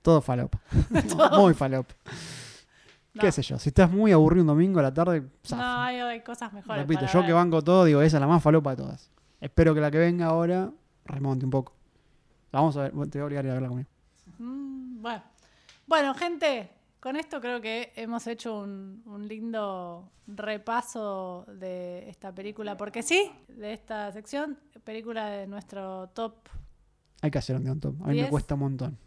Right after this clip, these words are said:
Speaker 1: pero
Speaker 2: ¿Diez?
Speaker 1: sí, de diez seguro.
Speaker 2: Top diez de favoritas, sin dudas.
Speaker 1: Para mí hay que hacer un día un top de películas y de series.
Speaker 2: ¿Favoritas nuestras?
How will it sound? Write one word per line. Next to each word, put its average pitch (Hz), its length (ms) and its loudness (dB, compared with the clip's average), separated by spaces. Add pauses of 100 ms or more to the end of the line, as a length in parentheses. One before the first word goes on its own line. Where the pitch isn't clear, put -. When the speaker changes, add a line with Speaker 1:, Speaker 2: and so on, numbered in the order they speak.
(140)
Speaker 1:
pero - 380 -12
Speaker 2:
¿Diez? 214 300 -6
Speaker 1:
sí, 143 80 -4
de 147 80 -2
diez 135 180 -2
seguro. 135 400 0 (140)
Speaker 2:
Top 262 160 -8
diez 254 200 -4
de 269 80 -6
favoritas, 254 760 -6 (300)
sin 208 280 -14
dudas. 220 580 -6 (140)
Speaker 1:
Para 131 160 -8
mí 147 80 0
hay 160 60 2
que 151 60 0
hacer 151 120 -2
un 147 60 0
día 147 120 0
un 135 80 -4
top 147 160 -2
de 139 140 -2 (180)
películas 143 340 -2
y 135 40 -2
de 123 60 -4
series. 131 500 -10 (280)
Speaker 2:
¿Favoritas 202 540 -10
nuestras? 254 680 -6